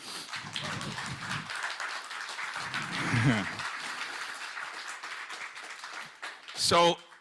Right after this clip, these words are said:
<clears throat> couple things. I'm gonna say a few thank yous with some context to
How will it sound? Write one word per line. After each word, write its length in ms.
<clears throat> 80
couple 240
things. 340
I'm 100
gonna 120
say 160
a 40
few 160
thank 300
yous 280
with 240
some 180
context 580
to 80